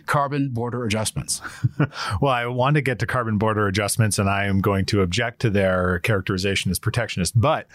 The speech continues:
Speaker 2: I want to first talk a little bit about our modal expectation. Right? So next year, you mentioned the Cook Report. I was on five thirty-eight this morning. It seems like we should roughly expect some sort of mixed governance scenario. Republican leadership taking the House,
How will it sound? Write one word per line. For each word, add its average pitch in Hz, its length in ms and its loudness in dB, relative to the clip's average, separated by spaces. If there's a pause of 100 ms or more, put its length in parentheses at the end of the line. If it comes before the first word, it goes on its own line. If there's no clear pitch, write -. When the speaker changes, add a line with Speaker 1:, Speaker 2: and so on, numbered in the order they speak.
(360)
Speaker 2:
I 127 60 0
want 123 220 2
to 110 380 4 (100)
first - 360 0
talk 117 240 -2
a 117 40 2
little 107 180 2
bit 98 160 2
about 90 240 2
our 85 120 2
modal 92 340 4
expectation. - 640 -4 (260)
Right? 87 200 2 (320)
So 95 280 0
next 123 460 0
year, 92 540 2
you 117 160 2
mentioned 113 320 2
the 101 60 2
Cook 107 200 0
Report. 107 400 0
I 98 120 0
was 98 140 2
on 92 120 4
five 92 240 0
thirty-eight 90 380 2
this - 180 -2
morning. 117 460 2 (400)
It 127 80 0
seems 143 240 0
like 123 160 -2
we 113 80 2
should 107 160 0
roughly 104 320 0
expect 95 520 -2 (360)
some 147 320 0
sort 123 200 2
of 101 80 2
mixed 95 360 0
governance 80 420 -2
scenario. 67 560 -4
Republican 98 560 2
leadership 95 460 0
taking 92 340 0
the 78 100 2
House, 127 440 0